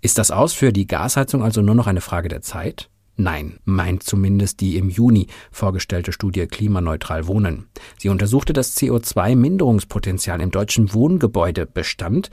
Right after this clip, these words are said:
und kommt zu dem Schluss, dass eine starke Reduktion der C O zwei Emissionen sogar bis hin zur Klimaneutralität möglich ist.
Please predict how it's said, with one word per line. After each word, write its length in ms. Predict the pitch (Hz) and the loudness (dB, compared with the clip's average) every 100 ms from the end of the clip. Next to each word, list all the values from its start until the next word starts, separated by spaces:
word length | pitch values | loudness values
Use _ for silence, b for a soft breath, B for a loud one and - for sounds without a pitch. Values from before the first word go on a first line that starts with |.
| B B | B B
und 140 | 120 | 0
kommt 180 | 131 202 | 2 2
zu 80 | - | 2
dem 120 | 127 | 2
Schluss, 200 | 113 151 | 2 -2
dass 160 | - 113 | -2 0
eine 160 | 113 | 0
starke 420 | 101 104 117 135 110 | 0 0 -2 0 -2
Reduktion 500 | 104 95 - 107 101 | -2 -4 -2 0 0
der 120 | 85 | -2
C 220 | - 65 | -4 -4
O 80 | 85 | -4
zwei 340 | - 87 110 | -4 -4 -2
Emissionen 560 | 113 92 - - 90 101 | -2 -4 -4 -4 -2 -2
sogar 260 | 101 - | -2 -4
bis 200 | 101 104 | -2 0
hin 100 | 113 | 0
zur 180 | 110 107 | 0 -2
Klimaneutralität 1000 | - 147 190 101 87 90 - 90 87 95 | -2 0 2 0 0 -4 -6 -6 -6 -4
möglich 300 | 104 131 - | -4 -2 -4
ist. 300 | - - - | -8 -14 -16